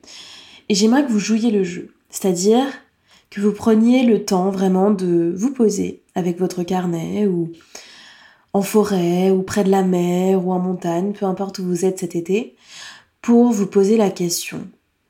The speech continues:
avec le silence,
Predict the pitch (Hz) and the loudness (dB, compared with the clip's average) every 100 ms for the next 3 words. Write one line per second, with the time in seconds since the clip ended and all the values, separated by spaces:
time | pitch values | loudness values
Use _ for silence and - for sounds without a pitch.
0 | _ _ _ _ 202 202 196 196 190 - | _ _ _ _ 0 2 2 2 -2 -14
1 | - _ _ _ _ _ _ _ _ - | -18 _ _ _ _ _ _ _ _ -2
2 | 196 196 - 202 175 180 233 233 - - | 0 2 2 0 0 -2 -10 -10 -10 -10